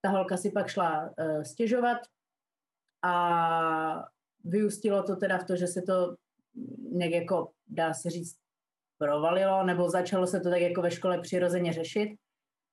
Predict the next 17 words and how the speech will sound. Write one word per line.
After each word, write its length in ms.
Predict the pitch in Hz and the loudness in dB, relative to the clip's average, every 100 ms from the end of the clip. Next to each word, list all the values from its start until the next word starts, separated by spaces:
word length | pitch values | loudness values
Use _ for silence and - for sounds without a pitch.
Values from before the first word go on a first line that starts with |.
| _ _ - | _ _ -2
A 500 | 175 175 175 170 165 165 170 - 226 | 2 2 2 2 2 0 -4 -6 0
<clears throat> 260 | 208 190 | 2 2
potom 300 | 220 214 202 | 2 2 2
teda 200 | 202 190 | 2 0
studentský 440 | 185 202 196 - 196 | 0 0 0 -2 -2
parlament 460 | 190 185 185 185 | 0 2 2 2
do 140 | 180 180 | 0 0
toho, 420 | 196 180 175 170 | 0 2 2 0
do 100 | 175 | 0
toho 180 | 185 180 | 0 0
zasáhl, 760 | 180 175 190 180 185 190 208 - - | -2 -2 0 2 2 2 0 -2 -4
ehm, 800 | 175 170 170 165 175 - 233 208 | -2 0 0 -2 -4 -4 0 0
<clears throat> 0 | |
snažil 380 | 214 196 190 185 | 2 0 0 -2
se 140 | 185 | -2
to 120 | 196 | -2
řešit 360 | 185 175 190 | -2 -2 -2